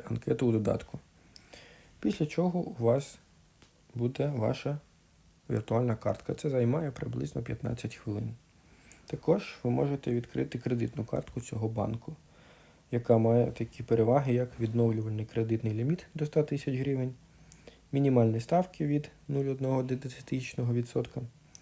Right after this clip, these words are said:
пільговий період перший до ста двадцяти днів з першого календарного дня місяця, в якому встановлено кредитний ліміт, а далі до шістдесяти двох днів. Перекази з картки на картки інших банків без комісії.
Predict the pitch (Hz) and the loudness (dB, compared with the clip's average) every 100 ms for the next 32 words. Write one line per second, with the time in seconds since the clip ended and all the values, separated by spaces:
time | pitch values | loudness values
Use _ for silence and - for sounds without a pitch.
0 | - - - - 147 135 131 123 123 123 | -20 -20 -20 -2 2 4 6 4 4 4
1 | 123 113 - 123 117 117 113 - 117 113 | 6 4 4 2 2 -4 -2 2 2 2
2 | 120 120 113 113 113 - - 113 - 110 | -2 -2 2 0 0 -4 2 2 2 -4
3 | - 110 107 107 107 107 113 147 165 160 | -2 0 0 0 -2 0 0 0 -2 -2
4 | 143 127 123 135 127 127 123 123 120 120 | 0 0 0 0 0 0 0 2 0 0
5 | 117 120 117 113 127 - 107 117 147 135 | 0 2 0 2 0 0 -2 0 0 0
6 | 113 117 - 120 120 120 - 110 117 110 | 0 -2 -4 -6 -6 -6 -4 -2 -2 0
7 | 104 - - _ - - - - - - | -2 -6 -16 _ -20 -20 -20 -20 -20 -20
8 | - - 143 143 120 120 117 127 117 117 | -20 0 2 4 4 0 4 4 4 2
9 | 113 120 117 - 113 - 110 113 113 - | 4 2 0 0 -4 -2 -4 -2 -2 -2
10 | 104 110 - 131 175 185 170 | -2 -4 -2 0 0 0 -4